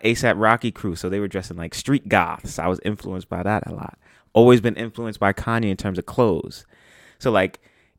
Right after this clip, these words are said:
if I was to look through pictures from twenty ten to, like, twenty fourteen, I look completely different. Pictures from twenty fifteen to twenty seventeen, I look completely different.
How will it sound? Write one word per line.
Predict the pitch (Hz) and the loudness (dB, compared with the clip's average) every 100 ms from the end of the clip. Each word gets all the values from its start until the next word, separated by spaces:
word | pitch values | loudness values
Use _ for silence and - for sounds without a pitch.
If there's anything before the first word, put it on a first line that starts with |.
| _ _ _ - | _ _ _ 2
if | 127 - | 2 6
I | 135 | 6
was | 156 | 8
to | - | 6
look | 139 143 | 4 4
through | 135 | 2
pictures | 113 - 175 - 104 101 | 2 2 0 2 0 0
from | - 104 92 | 0 0 0
twenty | - 135 127 | -2 -2 -2
ten | - 139 110 101 | 0 0 2 -2
to, | 101 107 | -6 -6
like, | 90 85 | -4 -6
twenty | - 120 | -4 -4
fourteen, | 107 113 95 - 113 101 - | -2 -2 -2 -2 -2 -4 0
I | 104 | 2
look | 110 120 175 - | 4 4 2 2
completely | 147 - 113 - | -4 -2 -2 -2
different. | 92 87 - 71 - _ _ _ - | -2 -2 -4 -8 -12 _ _ _ -4
Pictures | 170 - 120 107 - - | -4 -2 -2 -2 -8 -16
from | - 120 | -2 0
twenty | 98 - 127 120 | 0 -2 -2 -2
fifteen | - 123 - 131 117 110 | -2 -2 -4 -6 -4 -4
to | 107 107 | -4 -8
twenty | - 139 120 117 113 110 | -6 -6 -6 -4 -4 -6
seventeen, | 101 - - 135 127 - 104 - | -8 -4 2 4 4 0 -4 -4
I | 101 123 | 0 2
look | 117 139 - | 2 2 0
completely | - 113 - 101 87 | -2 -4 -4 -6 -6
different. | 80 - - - | -8 -10 -10 -16